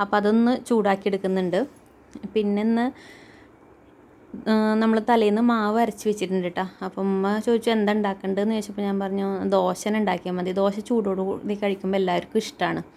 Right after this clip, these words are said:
അപ്പോൾ ഉമ്മ അതിലേക്ക് വേണ്ടിയിട്ട് ചട്നി ഉണ്ടാക്കി വെച്ചിട്ടുണ്ടായിരുന്നു ട്ടോ. പിന്നെ, പിന്നെ ഒരു ചമ്മന്തി ഉണ്ടാക്കണം. അപ്പോൾ അതിന് വേണ്ടിയിട്ട് ഞാനിതൊരു മീഡിയം സൈസുള്ളൊരു സവാള ഒന്ന് കട്ട് ചെയ്തെടുക്കുന്നുണ്ട്.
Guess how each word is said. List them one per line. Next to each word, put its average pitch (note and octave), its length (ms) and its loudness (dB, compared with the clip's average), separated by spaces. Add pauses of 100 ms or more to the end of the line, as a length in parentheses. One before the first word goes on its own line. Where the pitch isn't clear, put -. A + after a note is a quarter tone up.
(800)
അപ്പോൾ G3+ 120 2
ഉമ്മ A#3 200 4
അതിലേക്ക് C4 280 2
വേണ്ടിയിട്ട് C4+ 280 2
ചട്നി C4 380 0
ഉണ്ടാക്കി B3 280 2
വെച്ചിട്ടുണ്ടായിരുന്നു F#3 600 -2
ട്ടോ. F3+ 160 -6 (120)
പിന്നെ, F3 160 -8
പിന്നെ G#3 300 -2
ഒരു A3 200 4
ചമ്മന്തി G#3 520 0
ഉണ്ടാക്കണം. G#3+ 520 0 (160)
അപ്പോൾ G3+ 180 -6
അതിന് F#3 200 -2
വേണ്ടിയിട്ട് G#3+ 520 0 (520)
ഞാനിതൊരു C4 560 4
മീഡിയം A#3 400 2 (140)
സൈസുള്ളൊരു G#3+ 600 -2 (100)
സവാള F#3+ 340 0
ഒന്ന് F#3+ 120 -2
കട്ട് G#3 240 -4
ചെയ്തെടുക്കുന്നുണ്ട്. F#3 760 0